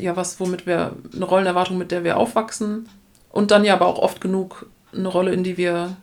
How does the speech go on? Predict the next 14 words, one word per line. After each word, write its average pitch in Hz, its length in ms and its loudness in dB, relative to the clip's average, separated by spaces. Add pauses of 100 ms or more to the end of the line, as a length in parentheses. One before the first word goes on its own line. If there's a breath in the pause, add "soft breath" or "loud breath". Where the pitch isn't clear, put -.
(240)
gedrängt 208 380 2
werden, 165 260 4
weil 180 200 2
zum 180 120 -2
Beispiel 170 380 0
durch 170 460 -6
Nichtbereitschaft 175 840 0
oder 170 200 -2
durch 170 260 -6
Nichttun. 190 960 -4 (540 loud breath)
Auf 170 140 -6
der 175 100 4
anderen 175 220 2
Seite, 180 520 0